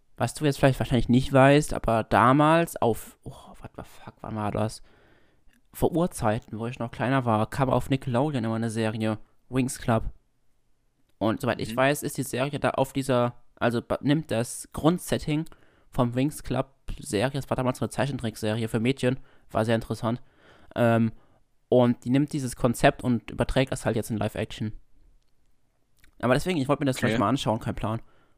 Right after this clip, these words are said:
Speaker 1: Aber wir haben jetzt auch, glaub ich, über, genug über Serien. Wir wollten eigentlich über, eigentlich über Star reden. <laughs>
Speaker 2: Äh, ich hab nicht so viel zu Star zu sagen. Ich weiß nicht genau, was es da gibt.
Speaker 1: Ähm,
Speaker 2: Ich find
Speaker 1: ich hab jetzt
Speaker 2: ziemlich
Speaker 1: grad
Speaker 2: viele
Speaker 1: mal
Speaker 2: merkwürdige
Speaker 1: angeschaut,
Speaker 2: Sachen.
Speaker 1: Solar Opposites, Opposites,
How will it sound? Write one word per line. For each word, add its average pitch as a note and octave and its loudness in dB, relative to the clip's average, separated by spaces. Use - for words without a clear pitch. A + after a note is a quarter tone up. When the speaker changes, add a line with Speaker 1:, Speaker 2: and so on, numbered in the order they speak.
Speaker 1:
Aber C3 6
wir A2 -2
haben D3+ 2
jetzt F3+ -6
auch, D3+ -4
glaub A#2+ -8
ich, C#3 -10
über, A#2+ -4
genug C3 -8
über B2+ -4
Serien. A2 -4
Wir A2+ -2
wollten - 0
eigentlich D#3 -4
über, C3+ 4
eigentlich F3+ 2
über A#2+ 4
Star C#3+ 6
reden. A2 0
<laughs> - 2
Speaker 2:
Äh, A#2 4
ich C3 4
hab D3 4
nicht G#3 2
so E3+ 2
viel D3+ -6
zu - -4
Star C3+ 2
zu - -6
sagen. C3 -2
Ich C3 -4
weiß D3 -4
nicht E3+ -6
genau, C3+ -2
was C3+ -2
es A#2+ -14
da A2+ -4
gibt. D3+ 8
Speaker 1:
Ähm, - 4
Speaker 2:
Ich D3+ 2
find - -4
Speaker 1:
ich - -2
hab G3+ 0
jetzt D3 -2
Speaker 2:
ziemlich - -4
Speaker 1:
grad E3 0
Speaker 2:
viele E3 2
Speaker 1:
mal D3 4
Speaker 2:
merkwürdige F3+ -2
Speaker 1:
angeschaut, - -
Speaker 2:
Sachen. E3+ 0
Speaker 1:
Solar D3 0
Opposites, - -6
Opposites, - -4